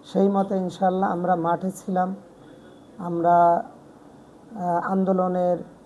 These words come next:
সম্মুখ সারিতে ছিলাম এবং এদেশের প্রতিটি, মানে,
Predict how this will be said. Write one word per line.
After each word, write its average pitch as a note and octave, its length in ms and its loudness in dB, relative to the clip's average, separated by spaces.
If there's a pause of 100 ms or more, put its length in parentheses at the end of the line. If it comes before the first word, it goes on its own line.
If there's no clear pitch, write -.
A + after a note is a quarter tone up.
(120)
সম্মুখ F#3 520 -4
সারিতে F3+ 460 -2
ছিলাম F#3+ 480 0 (1000)
এবং F#3+ 480 4
এদেশের A3+ 500 8 (120)
প্রতিটি, A#3 540 6 (840)
মানে, G3 580 2